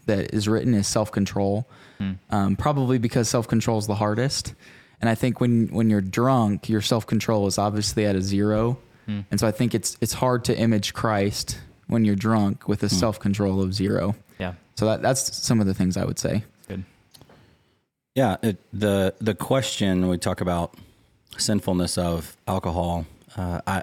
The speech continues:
Speaker 3: I would, I can, he, Caleb said this pretty well. I would take it to its simple form. Um, is it a sin to drink water?
Speaker 2: Yes.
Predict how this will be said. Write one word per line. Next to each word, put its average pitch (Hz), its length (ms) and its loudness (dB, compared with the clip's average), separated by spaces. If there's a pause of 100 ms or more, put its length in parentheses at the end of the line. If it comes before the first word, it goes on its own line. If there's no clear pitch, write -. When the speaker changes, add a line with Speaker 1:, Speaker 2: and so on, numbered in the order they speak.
(160)
Speaker 3:
I 107 140 2
would, 92 400 0
I 104 100 0
can, 95 360 -2 (140)
he, 101 260 -6 (380)
Caleb 117 280 0
said 98 180 0
this 87 160 -2
pretty 90 160 -2
well. 92 320 0 (640)
I 110 80 0
would 120 140 2
take 113 160 0
it 104 100 -2
to 107 80 2
its 92 120 -2
simple 98 220 0
form. 90 420 -2 (220)
Um, 92 360 -2 (300)
is 107 140 0
it 107 80 2
a 95 60 0
sin 104 240 0
to 87 40 -8
drink 90 240 -2
water? 123 380 -4 (1900)
Speaker 2:
Yes. 98 540 -2